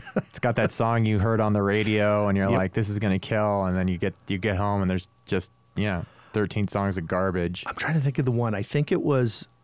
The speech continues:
Speaker 1: I think it was Vanessa Carlton. She had the Million Miles or whatever, Thousand Miles song.
Speaker 2: Yeah.
Speaker 1: That was a great song.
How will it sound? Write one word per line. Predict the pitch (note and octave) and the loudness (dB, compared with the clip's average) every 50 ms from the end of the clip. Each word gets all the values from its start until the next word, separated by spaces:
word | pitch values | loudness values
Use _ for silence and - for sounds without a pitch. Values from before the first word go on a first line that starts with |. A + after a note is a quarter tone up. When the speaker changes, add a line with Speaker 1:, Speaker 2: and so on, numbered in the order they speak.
| C#3+ - - | -18 -10 -4
Speaker 1:
I | - A#2+ | -2 0
think | E3+ G3+ A#3 | 2 2 4
it | |
was | B3 G3+ B2+ | 2 2 2
Vanessa | A2+ A#2+ A#2+ A#2+ A2+ - - G#2 | 2 2 2 2 0 0 -2 -4
Carlton. | - - G2+ E2+ D#2 D2 - - - - | -2 -2 -2 -2 -2 -4 -8 -12 -14 -14
She | - - - B2 | -8 -2 0 0
had | A#2+ A#2 A2+ | 2 2 2
the | G#2 | 2
Million | G#2+ A2+ A#2 A#2 A#2+ A#2 A2+ A2+ | 2 2 2 2 2 2 2 2
Miles | A2 G#2+ G#2+ A2 A2+ A2 A2 G#2+ G2+ A2+ | 2 0 0 -2 -2 -2 -2 -2 -2 -2
or | G#2+ | -2
whatever, | G#2 G#2+ G#2+ G#2+ G#2 G2+ | -2 0 -2 -2 -2 -2
Thousand | - G#2 G#2 A2 G#2+ A#2 A2+ | -2 -2 -2 0 0 0 0
Miles | G#2+ G#2+ G#2+ G#2+ G#2+ - | 0 0 0 -2 -4 -4
song. | - - A2+ A2+ A2+ A#2 A#2+ A#2+ A#2 | -4 -2 -2 -2 0 0 -2 -2 -4
Speaker 2:
Yeah. | A#2 A2+ G#2+ D#2 - - | -6 -8 -8 -10 -10 -4
Speaker 1:
That | - - | 0 0
was | A3+ A3 - | 2 2 0
a | F#3 | -2
great | D#3 - D3+ C#3+ C#3+ C#3 - | -2 0 0 0 0 0 0
song. | - F#3 G3 D3+ F2+ D2+ | 0 0 2 0 0 -4